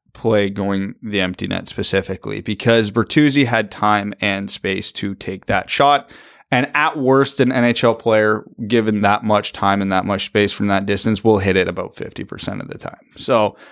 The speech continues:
a fifty fifty shot to seal the game, yeah, you take that every chance. Sure, you could flip it out into the neutral zone and let Dallas regroup and kill a little more time, but what's more valuable, killing a little more time there or ending the game?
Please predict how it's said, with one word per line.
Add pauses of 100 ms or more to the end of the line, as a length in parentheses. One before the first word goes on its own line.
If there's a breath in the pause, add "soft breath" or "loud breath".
(140 loud breath)
a
fifty
fifty
shot
to
seal
the
game,
yeah,
you
take
that (180)
every
chance. (380 loud breath)
Sure,
you
could
flip
it
out
into
the
neutral
zone
and
let
Dallas
regroup
and
kill
a
little
more
time,
but (540 loud breath)
what's
more
valuable,
killing
a
little
more
time
there
or
ending
the
game?